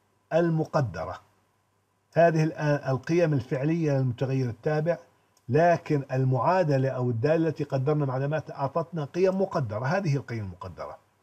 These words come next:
قطعًا راح تكون قريبة جدًا إذا كان تقديرنا، يعني، آه،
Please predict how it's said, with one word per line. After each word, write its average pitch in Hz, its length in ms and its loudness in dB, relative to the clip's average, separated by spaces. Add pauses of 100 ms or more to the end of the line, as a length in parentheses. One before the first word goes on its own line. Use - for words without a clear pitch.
(880)
قطعًا 247 340 4
راح 180 180 2
تكون 208 280 0
قريبة 202 460 4
جدًا 170 260 0
إذا 151 220 0
كان 151 280 0
تقديرنا، 143 580 2
يعني، 131 340 0
آه، 117 580 -10